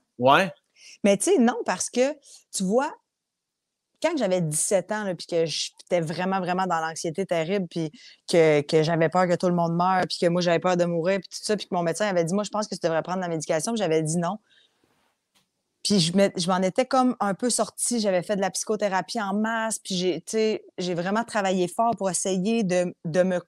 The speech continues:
Speaker 2: contrôler. Tu sais, de la thérapie vraiment sur l'anxiété, qu'est-ce que c'est. Fait que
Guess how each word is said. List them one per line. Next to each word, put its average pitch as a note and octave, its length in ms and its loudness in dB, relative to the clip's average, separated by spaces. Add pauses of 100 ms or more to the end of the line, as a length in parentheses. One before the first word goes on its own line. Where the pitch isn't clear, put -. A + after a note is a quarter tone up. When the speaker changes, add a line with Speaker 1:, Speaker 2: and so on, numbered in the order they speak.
(140)
Speaker 2:
contrôler. G#3 800 0
Tu - 60 -10
sais, - 40 -4
de G#3 60 2
la F#3+ 100 0
thérapie G3 400 -2
vraiment G#3 380 0
sur G#3 420 -2
l'anxiété, F#3 540 -2
qu'est-ce G3 260 -4
que F3 160 0
c'est. A#3 280 -2 (1200)
Fait G#3+ 200 0
que - 80 -16